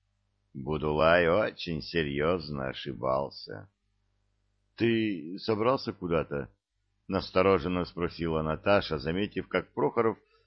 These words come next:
подошел к входной двери, ведущей в коридор. "Да, пойду подышать свежим воздухом. Я чувствую, что извилины мои вот-вот спляшут ламбаду".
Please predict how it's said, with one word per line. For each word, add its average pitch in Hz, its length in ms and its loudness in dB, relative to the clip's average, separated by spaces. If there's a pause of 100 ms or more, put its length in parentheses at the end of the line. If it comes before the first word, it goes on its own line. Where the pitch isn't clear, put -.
(240)
подошел 110 640 4
к - 80 -20
входной 107 500 2
двери, 120 420 2
ведущей 107 520 -2
в - 100 -14
коридор. 87 680 -2 (920)
"Да, 78 1080 2
пойду 80 280 0
подышать 95 500 0
свежим 73 380 -6
воздухом. 76 580 -6 (500)
Я 113 720 4
чувствую, 113 500 -2
что 104 220 0
извилины 92 600 0
мои 87 240 2
вот-вот 85 640 -2
спляшут 80 580 -4
ламбаду". 71 760 0